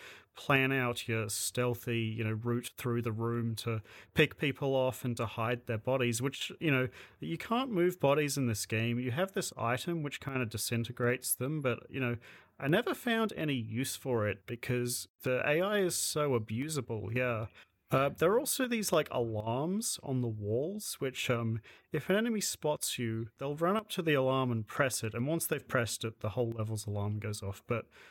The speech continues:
something that I discovered later in the game was you can just kind of alert one person, and then everyone will run to that alarm one by one, and if you just put your cursor in the spot of the head of the first person, then,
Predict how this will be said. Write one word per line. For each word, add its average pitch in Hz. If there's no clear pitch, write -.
something 240
that 247
I 185
discovered 139
later 117
in 117
the 110
game 113
was 117
you 123
can 160
just 214
kind 196
of 127
alert 131
one 151
person, 120
and 123
then 123
everyone 240
will 175
run 139
to 156
that 151
alarm 120
one 120
by 113
one, 117
and 120
if 123
you 143
just -
put -
your 214
cursor 147
in 127
the 117
spot -
of 139
the 117
head 117
of 117
the 104
first 110
person, 185
then, 123